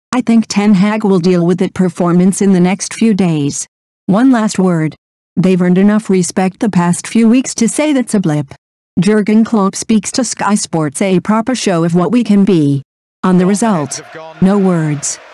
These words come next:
Spectacular football game. Outstanding.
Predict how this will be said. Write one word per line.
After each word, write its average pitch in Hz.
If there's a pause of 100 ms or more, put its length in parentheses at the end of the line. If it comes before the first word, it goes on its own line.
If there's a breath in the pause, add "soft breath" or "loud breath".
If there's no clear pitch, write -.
(280)
Spectacular 196
football 220
game. 156 (420)
Outstanding. 156